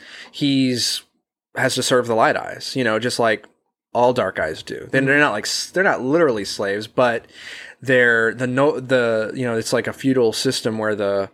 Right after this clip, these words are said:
um, the light eyes are the lords. So if they tell you to do this, you gotta do this. You know, it doesn't, they're not literally s-, enslaving you, but at times they can. And if you get a, g-, if you get a, the wrong person and o-, o-, the wrong lord over your town,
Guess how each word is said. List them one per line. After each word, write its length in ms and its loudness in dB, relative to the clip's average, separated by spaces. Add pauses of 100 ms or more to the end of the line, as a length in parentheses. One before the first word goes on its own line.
(340)
um, 600 -4 (260)
the 140 0
light 200 4
eyes 200 2
are 40 0
the 80 2
lords. 400 2
So 140 0
if 80 -4
they 100 0
tell 220 -2
you 100 -2
to 80 -4
do 120 -2
this, 260 -2
you 60 -14
gotta 200 0
do 160 -4
this. 480 -8 (140)
You 100 -2
know, 220 -2
it 80 -4
doesn't, 360 -4
they're 120 -2
not 280 -2 (360)
literally 420 4
s-, 220 -6
enslaving 520 0
you, 240 -8 (300)
but 500 0 (440)
at 120 -2
times 720 0
they 120 0
can. 440 0
And 140 -2
if 100 -2
you 80 2
get 160 2
a, 40 2
g-, 120 0
if 200 -4
you 100 -2
get 160 4
a, 240 -2
the 140 -4
wrong 320 2
person 380 0
and 240 -6
o-, 260 -2
o-, 200 -2 (120)
the 220 -2
wrong 280 2
lord 500 4
over 460 2
your 160 0
town, 600 0